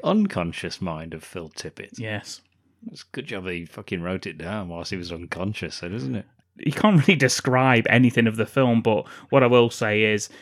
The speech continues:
Speaker 2: it's something that I think anyone who's got any interest in kind of stop motion, anyone likes that sort of stuff, this
Speaker 1: It's,
Speaker 2: is unbelievable.
Speaker 1: it is, it, visually, it's amazing, isn't it?
Speaker 2: Yeah.
Speaker 1: Yeah.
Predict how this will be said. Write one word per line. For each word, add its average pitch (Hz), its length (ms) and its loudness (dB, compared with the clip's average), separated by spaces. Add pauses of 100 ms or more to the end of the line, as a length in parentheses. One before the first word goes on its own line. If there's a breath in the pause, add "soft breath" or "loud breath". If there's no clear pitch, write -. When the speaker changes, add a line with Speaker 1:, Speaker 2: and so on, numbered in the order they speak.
(140 loud breath)
Speaker 2:
it's - 160 -2
something 135 380 2
that 113 100 -2
I 110 60 -4
think 110 400 0
anyone 120 360 4
who's 113 140 -2
got 113 160 -2
any 113 180 4
interest 110 540 -2
in 107 300 -2
kind 104 260 -8
of 98 80 -10
stop - 300 -4
motion, 107 340 -2
anyone 110 240 -2
likes 104 320 -4
that - 140 -10
sort - 180 -4
of - 80 -10
stuff, 98 360 -8
this 113 280 -2
Speaker 1:
It's, 98 220 -4
Speaker 2:
is - 100 -12
unbelievable. 110 680 0
Speaker 1:
it - 20 -4
is, 104 240 0
it, 98 60 -10
visually, 92 720 -2
it's - 320 -12
amazing, 85 580 -12
isn't 82 180 -16
it? 78 140 -18
Speaker 2:
Yeah. 101 260 -4
Speaker 1:
Yeah. 80 200 -14